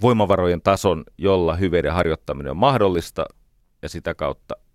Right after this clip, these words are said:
muutkin ihmiset pääsevät osalliseksi tähän tarjolla olevaan hyvään. Ensimmäinen osa tästä on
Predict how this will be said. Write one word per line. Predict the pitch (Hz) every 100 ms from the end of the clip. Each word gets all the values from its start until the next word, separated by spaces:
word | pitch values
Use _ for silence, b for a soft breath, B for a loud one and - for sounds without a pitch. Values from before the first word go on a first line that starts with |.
| _ _ _ _ _ _ _ _ _ _ _ _ _ _ _ _ _ _ _ _ _ _ -
muutkin | 95 87 - 73
ihmiset | 67 71 78 -
pääsevät | 71 73 76 50
osalliseksi | - - 71 55 - - -
tähän | - - - _ b b b b b b b b b b b b b b b b _
tarjolla | 98 87 80 69
olevaan | 73 67 71 78
hyvään. | 87 76 55 50 - b b b b b b b b _ _ _ -
Ensimmäinen | 135 139 113 98 92 92 - _ _ -
osa | 113 113 90
tästä | 87 85 - 82
on | 85 82